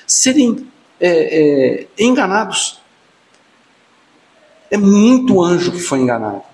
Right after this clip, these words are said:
Ficou sessenta e seis por cento, sessenta e sete. Os trinta e três foram junto com esse chamado, que se chama Lucifer, né? Vou usar esse nome, esse nome só para ficar mais fácil.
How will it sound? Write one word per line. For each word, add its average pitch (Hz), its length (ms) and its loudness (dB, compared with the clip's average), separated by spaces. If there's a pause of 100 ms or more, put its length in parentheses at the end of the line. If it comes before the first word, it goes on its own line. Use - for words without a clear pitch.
(480)
Ficou 208 280 -2
sessenta 208 460 0
e 202 40 0
seis 185 300 0
por 196 160 -2
cento, - 400 -6 (540)
sessenta 156 440 0
e 151 60 2
sete. - 500 -6 (140)
Os 123 140 -4
trinta 170 280 0
e 156 80 0
três - 600 -4 (180)
foram 147 400 -2
junto 131 400 -2
com 131 400 -2 (400)
esse - 240 -2
chamado, 117 580 -2 (400)
que - 80 -10
se - 280 -2
chama 127 400 -2
Lucifer, 117 760 -2
né? 113 80 -4
Vou 139 180 0
usar 147 260 0
esse 143 200 0
nome, 151 420 2 (180)
esse 147 280 0
nome 143 320 2
só 147 140 -2
para 147 140 -4
ficar - 220 -6
mais 156 240 0
fácil. - 400 -8